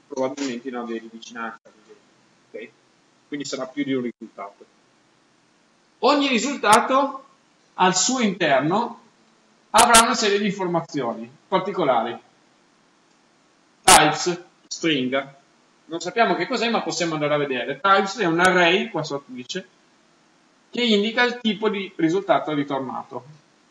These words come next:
Ad esempio,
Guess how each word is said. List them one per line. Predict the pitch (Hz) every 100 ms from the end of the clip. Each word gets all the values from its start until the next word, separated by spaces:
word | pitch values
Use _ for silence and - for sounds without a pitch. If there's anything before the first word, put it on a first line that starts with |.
| _ _ _ _ _ _ _ _ _ _ _ _ _ _ _ _ _ _ _ _ _ _
Ad | - 165
esempio, | 180 175 165 151 208 233 -